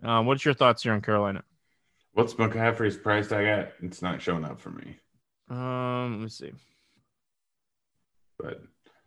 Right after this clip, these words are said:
Speaker 2: in any case, over on the Minnesota side,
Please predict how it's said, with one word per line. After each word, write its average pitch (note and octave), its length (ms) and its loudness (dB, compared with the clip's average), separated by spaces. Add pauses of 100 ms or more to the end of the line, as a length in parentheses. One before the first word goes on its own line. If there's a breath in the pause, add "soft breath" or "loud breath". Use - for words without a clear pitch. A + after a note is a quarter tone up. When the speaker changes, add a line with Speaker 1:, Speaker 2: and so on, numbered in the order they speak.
(680)
Speaker 2:
in F#2+ 60 4
any A2 120 6
case, F2 340 2
over F2 280 4
on E2 220 2
the D#2+ 140 -2
Minnesota D#2+ 560 0
side, C#2+ 420 -6